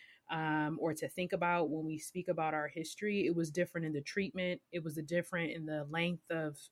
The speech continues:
uh, servitude. And it was also very different in the way owners viewed their slaves.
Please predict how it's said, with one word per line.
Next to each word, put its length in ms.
uh, 180
servitude. 800
And 80
it 40
was 120
also 360
very 260
different 400
in 100
the 100
way 380
owners 380
viewed 360
their 140
slaves. 800